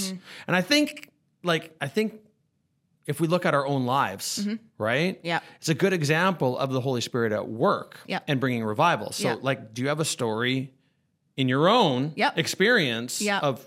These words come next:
Speaker 2: experiencing revival?
Speaker 1: Yeah, I think I do. So, um,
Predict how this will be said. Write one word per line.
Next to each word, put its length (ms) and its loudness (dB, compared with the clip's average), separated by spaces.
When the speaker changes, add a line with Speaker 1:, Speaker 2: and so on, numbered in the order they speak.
Speaker 2:
experiencing 480 -2
revival? 520 0
Speaker 1:
Yeah, 640 -2
I 120 0
think 200 -6
I 80 -4
do. 260 -6
So, 540 -4
um, 340 0